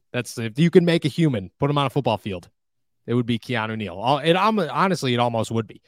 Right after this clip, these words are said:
Um, yeah, and I think that, I think my pick is Keanu Neal. I think my pick is Keanu Neal. All right, last one here. Do you think that Isaac will make that much of a difference in the run game? I do. I think that the entire offensive line as a whole will gel better.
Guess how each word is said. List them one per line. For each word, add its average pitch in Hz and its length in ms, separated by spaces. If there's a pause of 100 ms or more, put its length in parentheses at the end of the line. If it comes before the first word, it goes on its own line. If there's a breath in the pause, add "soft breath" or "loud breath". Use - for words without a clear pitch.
(300 soft breath)
Um, 98 400 (640)
yeah, 107 240
and 98 80
I 117 80
think 113 240
that, 107 360 (920)
I 143 80
think 160 120
my 151 140
pick 147 220
is 131 160
Keanu 139 360
Neal. 123 240
I - 60
think 117 120
my 120 120
pick 120 200
is 107 120
Keanu 113 340
Neal. 101 280 (180)
All 120 80
right, 107 160
last 135 260
one 131 180
here. 127 160
Do 127 140
you 160 80
think 175 280
that 156 140
Isaac 147 440
will 139 80
make 139 200
that 139 140
much 139 140
of 127 60
a 120 40
difference 131 320
in 123 60
the 123 60
run 123 160
game? 98 240
I 135 100
do. 127 260 (180)
I 120 120
think 135 240
that 127 180
the 123 200
entire 127 380
offensive 117 360
line 120 200
as 107 100
a 104 40
whole 113 420
will 104 120
gel 113 360
better. 110 400